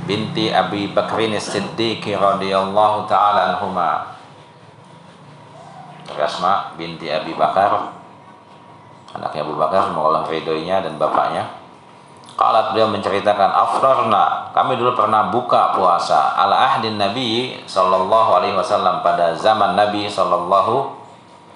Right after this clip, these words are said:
alaihi wasallam. Kapan? Yaum, yauma ghaimin, ketika satu hari yang mendung.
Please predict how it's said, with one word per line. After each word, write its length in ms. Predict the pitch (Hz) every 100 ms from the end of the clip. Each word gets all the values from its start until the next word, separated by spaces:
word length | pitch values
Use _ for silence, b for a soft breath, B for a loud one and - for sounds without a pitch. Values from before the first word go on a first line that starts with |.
| - - -
alaihi 320 | 82 85 85
wasallam. 640 | 82 87 82 76 73 - - - - - - - - - - -
Kapan? 480 | - 156 151 139 - - -
Yaum, 720 | 85 98 131 147 151 151 156 156 - - - - - - - - - 95
yauma 640 | 110 147 151 135 117 101 90
ghaimin, 560 | 127 120 107 101 90 82 76 64 - - - - 50 - -
ketika 400 | 92 92 90 87
satu 320 | 95 98 92
hari 240 | 92 117
yang 320 | 110 120 123
mendung. 480 | 101 117 117 120 85